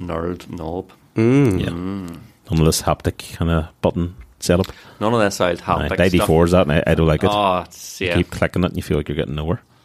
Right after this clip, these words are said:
Speaker 1: Yeah.
Speaker 3: Boy, they'd be getting stressed out. That'd be happening twenty-six, twenty-seven, wouldn't know what's going on. <laughs>
Speaker 2: But this is Boydie, who, don't forget, has now, what, what was the last thing I was reading about on, on the forum?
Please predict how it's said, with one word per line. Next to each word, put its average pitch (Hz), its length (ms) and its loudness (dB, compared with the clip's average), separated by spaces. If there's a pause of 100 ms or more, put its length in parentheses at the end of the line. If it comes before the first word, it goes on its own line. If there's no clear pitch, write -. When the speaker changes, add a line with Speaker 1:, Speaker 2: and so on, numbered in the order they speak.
(260)
Speaker 1:
Yeah. 87 220 -2 (600)
Speaker 3:
Boy, 82 140 4
they'd 82 100 4
be 85 100 0
getting 64 160 0
stressed - 340 -4
out. 87 140 2
That'd 82 240 -2
be 95 80 0
happening 82 200 -4
twenty-six, - 460 -4
twenty-seven, 82 680 -2
wouldn't 87 180 0
know 87 120 4
what's 87 140 0
going 107 140 4
on. - 2000 -4
<laughs> - 100 -14 (1300)
Speaker 2:
But 120 120 -2
this 143 180 2
is 120 80 0
Boydie, 110 400 4
who, 110 80 4
don't 104 160 2
forget, 98 420 0 (200)
has 104 240 -2
now, 92 380 4 (120)
what, - 300 -2
what 123 80 -2
was - 100 0
the 92 80 -4
last 92 220 -2
thing 92 100 0
I 90 40 0
was 90 100 -6
reading 90 220 0
about 87 280 2
on, 87 560 -2
on 87 220 -2
the 85 40 -4
forum? 90 520 -2